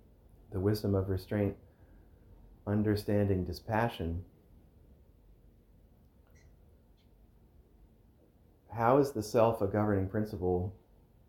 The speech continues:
for the cessation of ignorance, for the, for understanding dispassion? Through mindfulness. How is the world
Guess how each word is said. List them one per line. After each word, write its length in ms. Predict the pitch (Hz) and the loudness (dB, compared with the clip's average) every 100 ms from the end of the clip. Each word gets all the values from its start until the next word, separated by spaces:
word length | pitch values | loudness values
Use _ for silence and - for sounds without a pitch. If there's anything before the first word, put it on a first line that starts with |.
| - _ - - - - - - - | -20 _ -20 -20 -20 -20 -20 -20 -10
for 80 | 113 | -4
the 120 | 98 | -2
cessation 520 | 92 95 - 98 92 90 | -4 -4 0 0 0 -2
of 100 | 104 | 0
ignorance, 400 | 110 76 71 - | -2 -4 -6 -8
for 60 | |
the, 220 | 85 85 - - | -8 -6 -8 -10
for 320 | 92 85 85 - | -6 -4 -4 -4
understanding 680 | 98 95 95 - 92 87 85 | -2 0 -2 -2 -2 -2 -4
dispassion? 640 | 87 - 107 110 - - - - - - - - - - - - - | -8 -6 -4 -4 -8 -16 -18 -20 -20 -20 -20 -20 -20 -20 -20 -20 -12
Through 120 | 110 104 | -2 0
mindfulness. 580 | 113 123 - - - - - - - - - - - - - - - - - - - - - - - - - - - - - - - - - - - - - - - - - - - - | 0 -2 -4 -12 -14 -16 -18 -18 -20 -20 -20 -20 -20 -20 -20 -20 -20 -20 -20 -10 -8 -8 -12 -20 -20 -20 -20 -20 -20 -20 -20 -20 -20 -20 -20 -20 -20 -20 -20 -20 -20 -20 -20 -20 -16 -2
How 220 | 113 123 | 2 2
is 140 | 120 | 0
the 100 | 101 | -2
world 680 | 92 101 131 131 113 95 | 0 4 6 8 6 0